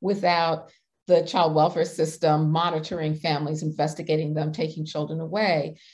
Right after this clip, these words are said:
But there's a, a professor named Anna Ahrens at N Y U who recently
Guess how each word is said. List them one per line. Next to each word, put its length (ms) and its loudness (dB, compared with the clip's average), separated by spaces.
But 160 -2
there's 240 0
a, 140 8
a 140 0
professor 760 -2
named 240 -4
Anna 240 -4
Ahrens 480 -2
at 120 -4
N 140 -6
Y 260 -2
U 440 -2
who 260 -4
recently 640 -4